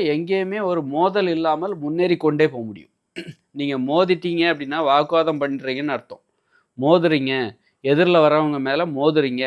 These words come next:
ஒரு ஆக்சிடென்ட், அது ஒரு ஆக்சிடென்ட், விபத்து. அ, ஒரு பேச்சு விபத்துன்னு வச்சுக்கோங்களேன், பேசுற மூலமா அது ஒரு விபத்துன்னு வச்சுக்கோங்க. ஆக்சிடென்ட் நடக்குது. நீங்க எப்பெல்லாம் வாக்குவாதம் பண்றீங்களோ, அப்பெல்லாம் அங்க ஆக்சிடென்ட் நடக்குது.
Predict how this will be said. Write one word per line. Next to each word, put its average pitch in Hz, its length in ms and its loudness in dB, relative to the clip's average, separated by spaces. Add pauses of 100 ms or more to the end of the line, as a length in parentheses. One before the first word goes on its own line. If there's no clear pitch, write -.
(120)
ஒரு 110 140 -2
ஆக்சிடென்ட், 143 520 -4
அது 117 200 -14
ஒரு 139 120 -2
ஆக்சிடென்ட், 156 520 -4 (140)
விபத்து. 143 400 -8 (1500)
அ, 123 100 -10 (760)
ஒரு 135 320 -4
பேச்சு 185 420 -2
விபத்துன்னு 151 480 -2
வச்சுக்கோங்களேன், 117 460 -12
பேசுற 143 360 -4
மூலமா 120 320 -6
அது 120 120 -4
ஒரு 120 120 -6
விபத்துன்னு 156 480 -4
வச்சுக்கோங்க. 107 360 -16 (460)
ஆக்சிடென்ட் 143 520 -2
நடக்குது. 113 340 -4
நீங்க 123 180 -2
எப்பெல்லாம் 160 380 0
வாக்குவாதம் 147 440 0
பண்றீங்களோ, 127 380 -4
அப்பெல்லாம் 151 360 0
அங்க 143 120 -2
ஆக்சிடென்ட் 135 440 -4
நடக்குது. 107 300 -8